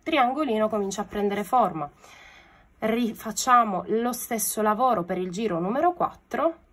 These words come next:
quindi quattro catenelle, giriamo il lavoro, una maglia alta all'interno del primissimo punto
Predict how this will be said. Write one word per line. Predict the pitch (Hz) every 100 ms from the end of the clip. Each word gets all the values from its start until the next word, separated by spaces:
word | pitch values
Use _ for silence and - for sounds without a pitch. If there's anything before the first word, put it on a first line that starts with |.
| -
quindi | 165 160 156
quattro | 190 180 180 165
catenelle, | 165 - 247 269 277 277 277 -
giriamo | 175 170 165 156 160
il | 170
lavoro, | 254 226 170 180 262 - _ _ _ _ - - _ _ _ -
una | 190 180
maglia | 175 165 175 196
alta | 180 180 - -
all'interno | - 156 156 170 214 190 170 156 - _ _ _ _ _
del | 165 160
primissimo | 175 156 160 - - 285 339
punto | 180 156 160 240 302